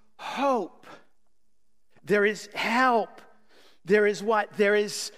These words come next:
there is light. There is a plan, and there is a plum-, promise, all of it flowing from verse eight. "But Noah found favor or grace in the eyes of the Lord."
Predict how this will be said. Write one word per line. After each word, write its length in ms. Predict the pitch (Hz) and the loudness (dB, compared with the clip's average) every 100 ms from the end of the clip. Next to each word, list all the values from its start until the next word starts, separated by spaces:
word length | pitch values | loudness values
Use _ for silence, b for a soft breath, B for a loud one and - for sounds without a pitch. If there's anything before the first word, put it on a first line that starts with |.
| B | B
there 160 | 202 | -2
is 140 | 220 220 | -2 0
light. 1040 | 220 214 233 285 269 226 - - - - | 2 4 6 4 0 -8 -14 -14 -12 -8
There 160 | 196 226 | -2 0
is 140 | 208 | 0
a 80 | 202 | -2
plan, 720 | - - 214 254 285 269 233 | -4 -12 -6 -2 -2 -2 -2
and 120 | 214 196 | -2 0
there 180 | 226 | 2
is 160 | 220 185 | 2 0
a 60 | 202 | -6
plum-, 580 | - 233 254 269 262 - - | -4 -2 2 2 -2 -8 -14
promise, 680 | - 262 277 240 190 185 - B B B | -4 0 0 -2 -6 -8 -14 B B B
all 280 | 185 214 285 | 0 0 0
of 100 | 285 | -2
it 180 | 285 - | -6 -10
flowing 600 | - 254 262 247 226 226 | -8 -2 0 0 -2 -8
from 400 | - 226 220 220 165 | -4 -2 -2 -4 -14
verse 500 | 143 220 233 - - | -2 0 0 -2 -8
eight. 300 | 233 220 208 B B | -4 -4 -4 B B
"But 280 | 151 202 208 | -4 -4 -4
Noah 440 | 180 220 254 285 262 | -2 0 0 -2 -4
found 540 | - 240 233 226 214 | -6 -4 -2 -4 -8
favor 580 | - - 254 262 247 220 | -12 0 0 2 -2 -4
or 220 | 214 202 | -2 -4
grace 840 | 156 156 196 262 254 214 220 - - | -4 -2 2 2 2 -2 -10 -12 -6
in 180 | 220 | -6
the 140 | 214 226 | -4 -2
eyes 580 | 196 196 202 208 - - B B - | 0 0 -2 -8 -12 -16 B B -2
of 220 | 196 170 | -2 -2
the 80 | 208 | 0
Lord." 240 | 247 226 | 0 -2